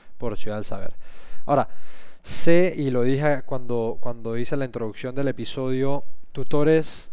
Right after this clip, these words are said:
eh, corrió por muchos años, sé que fueron más de veinticinco mil horas de tutorías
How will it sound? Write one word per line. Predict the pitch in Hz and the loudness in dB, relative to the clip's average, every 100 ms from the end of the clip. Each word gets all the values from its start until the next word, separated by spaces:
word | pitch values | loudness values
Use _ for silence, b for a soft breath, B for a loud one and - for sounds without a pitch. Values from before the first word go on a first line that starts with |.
| - | -8
eh, | 135 127 120 117 120 - - - - - - - - - - - | -6 -6 -6 -8 -8 -10 -10 -8 -8 -6 -6 -4 -6 -8 -14 -12
corrió | 156 131 139 | -6 -4 -4
por | 131 151 | -4 -6
muchos | 151 147 143 | -6 -6 -4
años, | 151 147 147 147 - | -4 -6 -8 -10 -12
sé | - 151 | -12 -10
que | 131 | -8
fueron | 139 147 147 143 - - - - - - - - - | -6 -6 -6 -8 -8 -8 -12 -14 -16 -16 -14 -14 -16
más | - 135 147 | -12 -8 -6
de | 151 | -4
veinticinco | 147 131 131 135 - 131 | -6 -8 -12 -12 -10 -8
mil | 151 151 | -4 -2
horas | 151 151 151 143 | 0 0 -2 -2
de | 135 120 | -6 -6
tutorías | - 135 135 127 135 143 147 147 | -8 -10 -6 -4 -2 -2 -4 -8